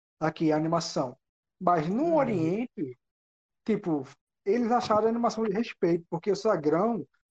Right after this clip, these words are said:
Speaker 1: pra eles, é, pra eles, virou uma piada.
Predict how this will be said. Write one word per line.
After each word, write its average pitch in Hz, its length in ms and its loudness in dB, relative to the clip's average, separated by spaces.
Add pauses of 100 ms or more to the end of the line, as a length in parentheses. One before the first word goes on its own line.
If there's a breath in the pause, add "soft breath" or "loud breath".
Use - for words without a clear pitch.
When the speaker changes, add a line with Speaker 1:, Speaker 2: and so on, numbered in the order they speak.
(160)
Speaker 1:
pra 202 200 2
eles, 208 380 0
é, 175 300 2
pra 175 240 0
eles, 196 420 0 (580)
virou 208 320 2
uma 254 160 2
piada. 156 540 0